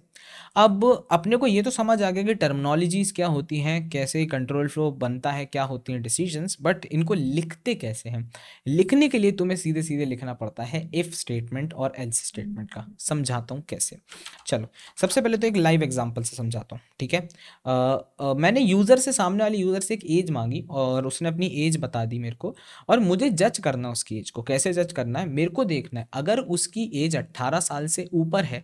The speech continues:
तो मैं उसको वोट दे दूंगा और अगर उसकी एज अठारह साल से नीचे है तो मैं उसको वोट नहीं देने दूंगा, ठीक है? तो क्वेश्चन हमेशा इस तरीके से वर्क करता है। सबसे पहले सामने वाले से लेना पड़ता है अपने को इनपुट, ठीक है? तो मैंने लिख दिया एज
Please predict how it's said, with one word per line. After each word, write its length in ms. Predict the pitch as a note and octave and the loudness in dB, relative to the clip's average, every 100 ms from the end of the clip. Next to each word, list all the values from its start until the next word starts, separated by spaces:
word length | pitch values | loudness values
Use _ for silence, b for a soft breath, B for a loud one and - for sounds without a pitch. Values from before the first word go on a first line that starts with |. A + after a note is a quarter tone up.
| B B B | B B B
तो 120 | F#3+ | 2
मैं 120 | G#3 G#3 | 4 0
उसको 340 | D#3+ D#3+ F3+ | -4 -2 0
वोट 280 | C3+ B2+ C3 | 2 0 -2
दे 160 | B2+ C3+ | -4 -4
दूंगा 380 | C#3 C#3+ D3 F3+ B B - | -2 -4 -6 -8 B B 2
और 100 | F3 | 4
अगर 320 | D#3 D3+ A#3 G3+ | 4 4 2 2
उसकी 280 | G3 - A3+ | -2 -2 0
एज 100 | A3+ | 0
अठारह 380 | F3+ - F3+ G3+ | 0 0 0 0
साल 220 | G#3 G#3+ | 0 -2
से 140 | G#3 | -2
नीचे 340 | A3 G#3+ G3+ A#3 | 0 0 0 0
है 180 | D3 A#2 | 0 -2
तो 160 | - | -2
मैं 100 | C3+ | -2
उसको 240 | B2+ - C3 | -2 -2 -2
वोट 300 | A#2+ E3 F#3 - | 2 0 0 -2
नहीं 300 | D3+ D#3+ D3 | 2 2 2
देने 220 | A#2+ A2+ | -2 -4
दूंगा, 300 | A2 G#2+ A2 A2+ B B | -4 -8 -10 -12 B B
ठीक 140 | - D3 | -4 -2
है? 100 | A3+ - B B | -2 -6 B B
तो 60 | |
क्वेश्चन 440 | A#3 E3+ E3 E3 B3+ | 6 6 6 4 2
हमेशा 360 | F3 D#3+ E3 | 2 2 0
इस 220 | - D#3+ - | -2 -4 0
तरीके 280 | C#3+ C3 C3 | 0 0 -2
से 120 | A#2+ | -2
वर्क 180 | A2+ A2+ | -4 -4
करता 220 | A#2+ A#2 | -4 -2
है। 40 | B2 | 0
सबसे 320 | E3 - C4 | 0 0 0
पहले 220 | A#3 A3 | 0 2
सामने 360 | G#3+ C#3 D3 F3+ | 2 2 0 0
वाले 180 | D3 | 0
से 100 | C#3+ | 0
लेना 200 | D3 B2+ | 0 -2
पड़ता 280 | C#3 A#2+ - | -2 -4 -4
है 100 | B2+ | -4
अपने 240 | C#3 A#2+ A#2+ | -4 -6 -6
को 160 | E3 | -6
इनपुट, 440 | E3+ C3 - C3 - | -4 -4 -6 -12 -10
ठीक 160 | - C3 | -6 0
है? 120 | F3+ F3+ B B B | 0 -2 B B B
तो 60 | C#3+ | 0
मैंने 220 | C#3+ F#3+ | 2 2
लिख 160 | G3+ | 2
दिया 160 | F#3+ G3+ C#3 | 2 2 2
एज 380 | C#3+ F3+ - | 2 2 -2